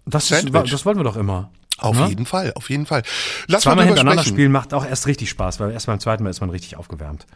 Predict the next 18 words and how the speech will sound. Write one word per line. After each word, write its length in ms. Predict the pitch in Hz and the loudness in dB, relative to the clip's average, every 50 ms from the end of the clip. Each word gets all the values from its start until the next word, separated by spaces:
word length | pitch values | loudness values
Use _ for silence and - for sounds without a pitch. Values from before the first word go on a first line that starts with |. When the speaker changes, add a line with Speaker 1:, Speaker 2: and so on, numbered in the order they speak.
| - - - - - - - - | -10 -10 -10 -10 -14 -18 -16 -14
Speaker 1:
Das 100 | 156 - | -12 -6
erste 180 | - 127 135 156 | -4 0 2 2
Speaker 2:
Dann 60 | 156 | 4
Speaker 1:
Mal 40 | 151 | 4
ist 40 | 175 | 4
Speaker 2:
würde 120 | 196 202 196 | 4 2 2
ich 100 | 196 190 | 2 2
Speaker 1:
meistens 100 | 180 170 | 2 2
so 80 | 175 | 2
Speaker 2:
unseren, 260 | 175 175 160 - - - | 2 0 -2 -2 -2 -2
äh, 20 | 104 | 2
Speaker 1:
Probe. 40 | 92 | 2
Speaker 2:
Showtitel, 680 | 92 92 - 175 202 - - 185 170 - 175 160 139 | 2 4 4 2 0 0 -2 -6 -4 -4 -2 -2 0
hab 100 | 156 165 | 0 0
ich 140 | 151 - - | -2 -2 -2
schon 160 | - 98 92 | -2 -2 -2
übrigens. 580 | 98 98 90 92 90 90 92 87 - - - - _ _ _ _ _ _ _ _ _ _ _ - - - - - - | -4 -6 -6 -6 -8 -8 -8 -8 -8 -10 -10 -14 _ _ _ _ _ _ _ _ _ _ _ -10 -10 -10 -12 -6 -4
Speaker 1:
Mhm. 320 | 127 113 127 190 233 - | -2 -2 0 -2 -4 -4